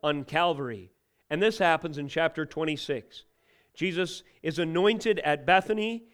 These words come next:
He's betrayed by Judas in verse fourteen of that chapter. Then he has his Passover with disciples as the institution of the Lord's Suff-, Supper, just going through the headings in my Bible here.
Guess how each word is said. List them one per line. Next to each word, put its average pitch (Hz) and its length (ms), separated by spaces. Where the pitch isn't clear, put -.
He's 170 220
betrayed 185 560
by 165 200
Judas 214 680
in 156 140
verse 180 300
fourteen 175 600
of 160 80
that 170 200
chapter. 175 560
Then 156 120
he 180 60
has 185 340
his 156 160
Passover 214 800
with 170 180
disciples 190 680
as 165 140
the 160 180
institution 180 680
of 180 80
the 160 80
Lord's 170 300
Suff-, 185 380
Supper, 190 460
just 151 280
going 170 180
through 151 140
the 139 80
headings 170 480
in 151 100
my 151 160
Bible 160 380
here. 185 420